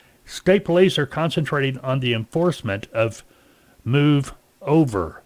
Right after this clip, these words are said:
laws. That started this past Sunday, and it's going to go through July twenty-third. The project, spearheaded by the Ohio State Patrol, Highway Patrol, O S H P, the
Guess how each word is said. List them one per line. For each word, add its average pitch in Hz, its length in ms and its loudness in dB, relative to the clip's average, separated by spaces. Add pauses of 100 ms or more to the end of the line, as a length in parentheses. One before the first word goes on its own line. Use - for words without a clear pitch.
(100)
laws. 87 580 -8
That 95 200 -8
started 98 360 -6
this 95 100 -12
past - 300 -8
Sunday, 104 560 -4 (1040)
and 180 280 2
it's 165 140 2
going 160 220 4
to 139 60 0
go 143 140 2
through 131 240 -2
July 113 280 -2
twenty-third. 139 680 -2
The 120 80 -4
project, 131 680 -2
spearheaded 113 380 -2
by 107 120 -2
the 98 300 -6
Ohio 120 500 -2
State - 280 -8 (120)
Patrol, 90 360 -12 (680)
Highway 85 300 -6
Patrol, 92 440 -12 (220)
O 104 140 -10
S 101 260 -6
H 101 240 -8
P, 101 300 -6 (340)
the 135 580 2